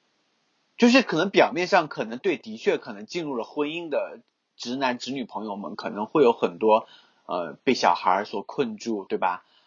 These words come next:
还有就是双方家庭，的确会有，但是可能我们对自由的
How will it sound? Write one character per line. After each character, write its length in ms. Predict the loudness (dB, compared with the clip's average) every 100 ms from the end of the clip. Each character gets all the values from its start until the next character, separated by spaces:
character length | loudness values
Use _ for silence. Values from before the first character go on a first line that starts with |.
| _
还 160 | -8 -2
有 300 | -2 -2 -6
就 240 | -10 -10
是 0 |
双 200 | -4 -2
方 140 | 0 0
家 140 | -2
庭， 360 | -4 -4 -6 -4
的 140 | -2
确 180 | 4 4
会 280 | 6 4 4
有， 260 | 0 -2 -8 _ _
但 200 | 2 2
是 260 | 2 -2 -2 _ _ _ _ _ _ -8
可 200 | -2 -2
能 200 | 0 -2
我 120 | -4
们 180 | -6 -6
对 140 | -8
自 260 | -6 -2 0
由 180 | 0
的 300 | 0 -2 -2